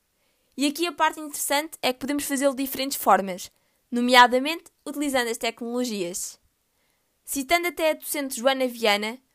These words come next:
hoje, muitas das situações de aprendizagem, quer sejam de caráter marcadamente formal ou informal,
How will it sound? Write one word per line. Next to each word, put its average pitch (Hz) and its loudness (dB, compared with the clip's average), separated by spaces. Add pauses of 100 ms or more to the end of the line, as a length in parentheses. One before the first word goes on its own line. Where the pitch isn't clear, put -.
(180)
hoje, 247 4 (160)
muitas 294 -4
das 330 -2
situações 311 -6
de 285 -4
aprendizagem, 226 -2 (300)
quer 233 -6
sejam 302 0
de 302 -14
caráter 214 -2
marcadamente 254 -4
formal 220 -2 (120)
ou 214 -8
informal, 214 0